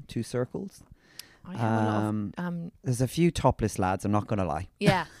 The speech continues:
Speaker 2: Oh, God. And mine, to be honest.
Speaker 1: Um,
Speaker 2: And mine.
Speaker 1: it's, it's, it's actually a little bit, li-, a lot,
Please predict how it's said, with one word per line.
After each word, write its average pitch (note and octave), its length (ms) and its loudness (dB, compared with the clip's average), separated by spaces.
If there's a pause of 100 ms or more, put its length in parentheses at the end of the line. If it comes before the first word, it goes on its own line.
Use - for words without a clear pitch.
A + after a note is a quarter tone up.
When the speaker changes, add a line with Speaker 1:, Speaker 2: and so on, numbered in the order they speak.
(140)
Speaker 2:
Oh, D#4 140 -2
God. F#3 220 -6 (120)
And C4+ 160 0
mine, B3 300 -2 (100)
to - 80 -16
be G3 80 -2
honest. G3+ 240 -2
Speaker 1:
Um, A2 800 8 (100)
Speaker 2:
And A3+ 180 2
mine. E3 280 2
Speaker 1:
it's, - 280 2
it's, - 400 0
it's D3 240 4
actually A#2+ 680 6
a A#2 80 6
little A2+ 300 4
bit, G2+ 320 2 (300)
li-, A2 140 0
a A2 140 8
lot, G2 320 6